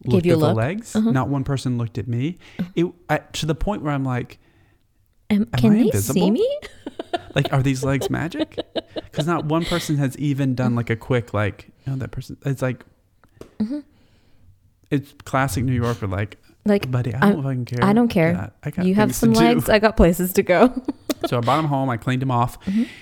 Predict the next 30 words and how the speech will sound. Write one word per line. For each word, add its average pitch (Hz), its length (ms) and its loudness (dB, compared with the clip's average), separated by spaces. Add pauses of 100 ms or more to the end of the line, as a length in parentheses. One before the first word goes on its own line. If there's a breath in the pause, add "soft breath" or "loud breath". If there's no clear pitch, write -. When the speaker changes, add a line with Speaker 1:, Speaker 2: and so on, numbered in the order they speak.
(240 loud breath)
Speaker 2:
And 123 300 2
I 120 80 4
have 117 100 0
a, 113 60 0
t-, - 160 -16
a 135 80 0
low 127 220 0
table 127 340 -2
behind 113 420 -2
me, 110 280 -4 (100)
and 120 200 -4
I 117 260 -2
put 127 300 -8
them 139 320 -2 (120)
upside 135 400 -6
down 135 440 -4 (220)
on 120 240 0
the 120 60 -2
table. 143 480 -10
So - 180 -4
now 123 360 0
it - 120 -10
looks 123 260 -8
like 123 220 -6
there's, 120 460 -6
um, 110 420 -6
a 143 100 -6
woman 127 520 -4 (520)
Speaker 1:
Like, 185 260 -2 (180)
in 156 500 4